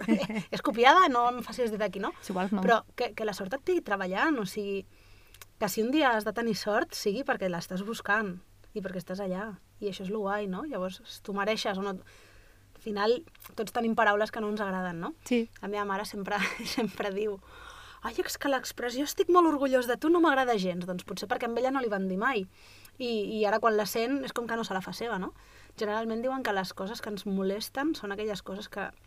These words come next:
Speaker 1: o la vergonya aliena aquesta que a vegades sents és perquè tu no faries allò. I ho veus en altres persones i llavors és com, «Ai, què fas?»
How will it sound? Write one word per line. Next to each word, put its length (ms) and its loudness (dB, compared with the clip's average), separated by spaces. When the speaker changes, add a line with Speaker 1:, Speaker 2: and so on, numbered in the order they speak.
Speaker 1:
o 80 0
la 120 0
vergonya 400 -4
aliena 320 0
aquesta 300 -8
que 100 -6
a 40 -2
vegades 280 -4
sents 240 -8
és 60 -12
perquè 220 -6
tu 120 0
no 100 2
faries 300 -2
allò. 260 -8
I 60 0
ho 60 0
veus 200 0
en 80 -2
altres 240 -6
persones 560 -2
i 80 -2
llavors 300 -4
és 100 -12
com, 160 -8
«Ai, 120 -4
què 160 -14
fas?» 280 -14